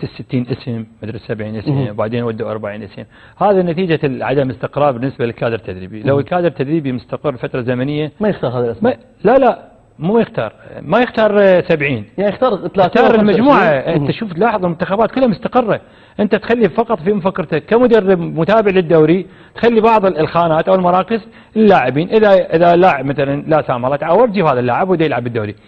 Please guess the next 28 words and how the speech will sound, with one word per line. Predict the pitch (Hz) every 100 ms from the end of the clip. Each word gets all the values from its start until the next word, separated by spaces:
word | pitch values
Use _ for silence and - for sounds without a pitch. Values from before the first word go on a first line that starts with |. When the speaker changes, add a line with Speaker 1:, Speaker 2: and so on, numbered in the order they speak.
| - - - _ 143
Speaker 1:
آه، | 151 156 160
طبعًا | 226 247
هم | 233
يعرفون | 226 214 180 156
الأخوة | 135 131
بالاتحاد. | 117 104 101 101 - _ -
آه، | 135 139 135
عمل | 151 202 180 156
التدخل | 131 151 190 - 123
بالفني | 123 135 131 127 127 131 - 170 131
بالنسبة | 151 165 - 135
للمدرب | 131 - 170 180 190 202 190 _
طبعًا | - 160 175
هو | 170
أصلًا | 175 - 147 - - _ _ 123
خطأ. | 151 147 185 - _ _ _ -
وانا | 123 123 127 123
اعتقد | 113 156 127
الناس | 135 156 127
اللي | - 117 120
واصله | 143 139 117
مراحل | 120 147 117 117
لا |
يمكن | 165 190 180
تتدخل | 160 160 - 165 - _
بعمل | 143 156
المدرب، | 160 165 170 147
لانه | 131 170 196 185 202